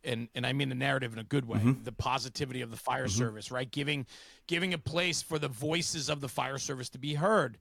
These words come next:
Speaker 1: We have an obligation, right? This is our little way of, of giving back and pushing this job ahead, is providing platforms where people can share their knowledge and experience. And,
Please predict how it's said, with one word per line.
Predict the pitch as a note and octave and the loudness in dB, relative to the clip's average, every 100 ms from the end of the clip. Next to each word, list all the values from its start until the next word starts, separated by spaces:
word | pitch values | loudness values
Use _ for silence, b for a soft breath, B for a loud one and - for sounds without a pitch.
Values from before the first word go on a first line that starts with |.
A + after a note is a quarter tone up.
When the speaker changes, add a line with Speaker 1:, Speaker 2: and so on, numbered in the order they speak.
| b b b b b b b _ _ _ _ _ C#3+ | b b b b b b b _ _ _ _ _ -6
Speaker 1:
We | C3+ G3 | 0 4
have | A3 A3+ G3 | 4 4 2
an | F3+ | 2
obligation, | F#3 E3+ D3+ D3+ E3+ G3+ - C#3 | 2 2 -2 -2 -2 -2 -4 -2
right? | D#3+ E3+ | -2 -2
This | F3 | -4
is | F#3 | 0
our | F3 F3+ | 2 2
little | F3 E3+ | 2 0
way | D#3 E3+ E3+ D#3 | 0 0 0 -2
of, | C3 - | -4 -6
of | C#3+ A#2 | -8 -4
giving | C#3 F3+ D3+ | -2 0 0
back | A#2 G#2+ - - | -2 -6 -8 -10
and | A#2+ A2 | -8 -4
pushing | - F#3 F#3 C#3+ | 0 0 0 -2
this | A#2 | -4
job | - A#2+ A2 | -2 -2 -2
ahead, | G#2+ A#2+ A#2 | -2 -2 -2
is | A2 A2 | -4 -6
providing | - B2 C3 D3 C#3+ | -4 0 2 2 0
platforms | - B2+ C#3+ - C#3 B2+ A2+ | -2 0 0 -2 -4 -4 -4
where | A#2+ A2+ | -4 -2
people | C#3 - C3 | -2 -2 -4
can | B2+ | -4
share | - C3 B2+ | -4 -2 0
their | C3 A#2 | -2 -2
knowledge | A2 A2 G#2+ | -2 -2 -4
and | A2+ | -6
experience. | G#2+ - C3 F#3+ D#3+ E2+ - A#2 | -4 -2 0 2 0 -4 -4 -2
And, | A2 | -2